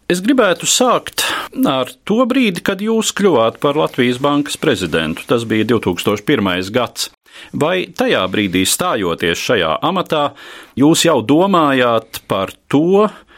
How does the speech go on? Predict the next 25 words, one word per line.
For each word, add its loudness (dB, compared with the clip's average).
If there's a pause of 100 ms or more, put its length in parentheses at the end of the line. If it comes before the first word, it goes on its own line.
(180)
ka -6
Latvija 0
varētu 0
kļūt -2
par -2
eirozonas -2
valsti, 0 (360)
kādā -2 (240)
laika -4
perspektīvā? 0
Nu, -2
kā -2
zināms, -2
eiro 2
kļuva 0
par -4 (420)
Eiropas -2
valūtu 0
divtūkstoš 0
otrajā 0
gadā. -6 (100)
Un -4
tātad -2
Latvijas -2
pievienošanās 0